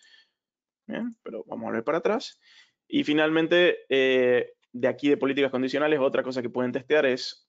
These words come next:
esta opción aquí que se llama What If, ¿sí? O qué pasaría qué, dependiendo de cómo se lo están viendo en español. Y cuando le hacemos clic en What If, pueden ver aquí que podemos probar las directivas antes de que sucedan.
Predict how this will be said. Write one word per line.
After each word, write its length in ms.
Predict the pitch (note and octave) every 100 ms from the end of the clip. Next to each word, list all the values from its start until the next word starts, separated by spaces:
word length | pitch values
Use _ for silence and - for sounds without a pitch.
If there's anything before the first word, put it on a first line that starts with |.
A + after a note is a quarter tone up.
| _
esta 400 | - B2+ B2 -
opción 300 | B2+ - C3
aquí 180 | A#2 D3
que 100 | B2
se 100 | A#2
llama 300 | A#2 B2 A#2 -
What 260 | B2 A#2+ - -
If, 240 | F#3 - - _
¿sí? 400 | - B2+ G3+ A3 _ _ _ _
O 180 | - A2+
qué 100 | -
pasaría 400 | G#2+ G#2 A2 A2+
qué, 220 | D#3+ F#3+
dependiendo 420 | D3 B2 A#2 A2+ A#2
de 60 |
cómo 200 | - A2+
se 100 | A2+
lo 60 | A2
están 200 | A2+ A2
viendo 380 | A2 G#2+ G#2+ _ _ _ _ _ _
en 100 | -
español. 520 | A#2+ B2 F3 G#3 C#4 _ _ _ _ _ _
Y 120 | - C3
cuando 220 | D3 C3+
le 60 |
hacemos 240 | C3+ D3+ D3+
clic 220 | E3 E3
en 180 | D3+ D3
What 180 | D#3 E3+
If, 280 | F#3 F#3+ _ _ _ -
pueden 220 | C#3 C3+
ver 100 | C#3
aquí 220 | C#3 C#3
que 100 | C3
podemos 360 | B2 B2 B2+ C3+ _
probar 480 | D3 C#3 C#3 D#3 E3+
las 140 | E3
directivas 760 | D3 C#3+ C#3+ F3+ D#3 D3 E3+ - -
antes 300 | C#3 C#3+ C#3
de 120 | A#2+
que 100 | A#2+
sucedan. 480 | A#2 C#3+ C3 G#2+